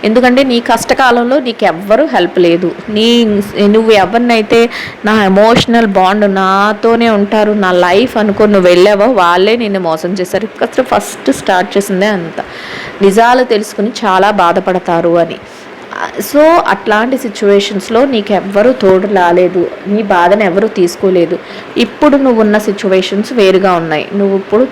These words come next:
చాలా వెల్ సెటిల్డ్‌గా ఉన్నావు, లేకపోతే మంచిగా ముందుకు వెళుతున్నావు, మంచి సూపర్ ఫాస్ట్‌లో ఉన్నావు. నీకు ఇప్పుడు మళ్ళీ అందరూ అట్రాక్ట్ అవుతున్నారు. ఇదంతా ఎక్కడ జరిగింది అని మీరు రియలైజ్ అవుతారు.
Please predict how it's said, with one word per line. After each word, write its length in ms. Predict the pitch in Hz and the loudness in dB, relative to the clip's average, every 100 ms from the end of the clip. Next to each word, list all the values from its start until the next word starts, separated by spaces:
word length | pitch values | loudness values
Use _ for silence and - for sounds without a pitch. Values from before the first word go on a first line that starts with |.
| - | 0
చాలా 460 | 175 170 208 247 220 | 2 4 4 2 2
వెల్ 220 | 185 190 | 0 0
సెటిల్డ్‌గా 540 | 196 202 190 190 196 | -2 -4 -2 0 0
ఉన్నావు, 320 | 190 175 208 | 0 -2 -4
లేకపోతే 540 | 247 196 - 196 196 233 - - - | -2 -2 0 -2 0 -2 -4 -16 -12
మంచిగా 520 | - 160 214 - 233 233 | -6 -4 -2 0 2 2
ముందుకు 440 | 202 196 196 208 | 0 0 0 2
వెళుతున్నావు, 500 | 190 180 196 196 220 | 2 2 0 0 -2
మంచి 640 | 190 185 202 214 180 160 - - | -2 -4 -2 2 2 2 -2 -2
సూపర్ 320 | 202 202 208 | 0 2 0
ఫాస్ట్‌లో 460 | 214 196 - 220 | 0 -2 -2 -4
ఉన్నావు. 340 | 214 185 185 269 - - - - 196 | -2 -2 -4 -6 -10 -18 -18 -8 -2
నీకు 220 | 277 285 | 0 0
ఇప్పుడు 220 | 254 269 | 0 0
మళ్ళీ 280 | 269 226 247 | 0 2 2
అందరూ 340 | 220 208 233 | 2 2 2
అట్రాక్ట్ 440 | 208 - 196 196 185 | 0 0 -2 0 0
అవుతున్నారు. 480 | 175 - 165 160 | 0 -2 -4 -2
ఇదంతా 540 | 107 214 214 202 226 277 | -2 0 0 0 0 2
ఎక్కడ 380 | 214 165 - 214 | 2 2 0 0
జరిగింది 600 | 220 208 202 196 196 202 | 2 0 0 2 2 2
అని 180 | 185 208 | 0 0
మీరు 220 | 233 202 | 0 0
రియలైజ్ 380 | 170 180 196 196 | 2 2 2 2
అవుతారు. 400 | 170 165 143 | 0 0 -4